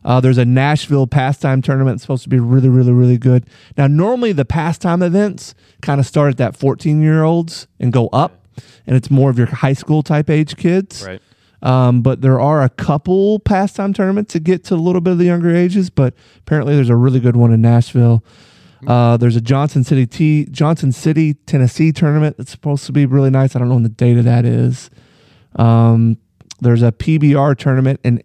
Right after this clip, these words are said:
Speaker 1: Indianapolis. A lot of the teams, a lot of your better teams go and play. Um, a couple more people voting for the Branson.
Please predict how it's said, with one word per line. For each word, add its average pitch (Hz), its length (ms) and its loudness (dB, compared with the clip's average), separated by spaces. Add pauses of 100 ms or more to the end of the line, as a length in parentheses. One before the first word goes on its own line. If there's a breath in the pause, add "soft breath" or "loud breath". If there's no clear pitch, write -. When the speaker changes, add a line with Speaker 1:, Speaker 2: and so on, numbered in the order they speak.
Speaker 1:
Indianapolis. 131 1000 0
A 120 80 -4
lot 123 240 0
of 127 60 2
the 123 80 0
teams, 127 400 2
a - 80 -8
lot 131 180 0
of 123 80 -2
your 120 80 -2
better 127 380 -2
teams 135 340 -2
go 131 220 0
and 131 120 -2
play. 135 400 0 (800 soft breath)
Um, 120 480 2 (160)
a 87 240 -4
couple 139 320 -2
more 127 180 -4
people 127 360 2
voting 127 340 0
for 135 120 -4
the 123 100 0
Branson. 127 640 -2